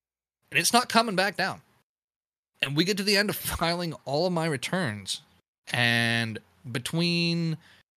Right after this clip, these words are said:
um, G S T, climate incentives, and just, like, other government stuff that's been handed out over the past couple years, and my actual return itself,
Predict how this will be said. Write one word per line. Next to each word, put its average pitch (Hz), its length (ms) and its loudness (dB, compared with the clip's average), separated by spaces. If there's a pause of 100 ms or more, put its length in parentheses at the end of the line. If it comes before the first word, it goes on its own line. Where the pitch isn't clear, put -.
um, 110 500 -2
G 151 200 -2
S 165 160 0
T, 151 480 -4 (160)
climate 151 280 -2
incentives, 131 520 -2
and 120 100 -8
just, 117 160 -4
like, 117 180 -2
other 131 240 -2
government 127 360 -4
stuff 123 220 -4
that's - 120 -10
been 113 140 -6
handed 113 320 -4
out 113 180 -4 (180)
over 117 100 0
the 107 80 -6
past 113 260 -2
couple 110 240 -4
years, 117 480 -4 (840)
and 170 180 2
my 156 140 2
actual 214 360 0
return 180 340 -6
itself, 123 640 -4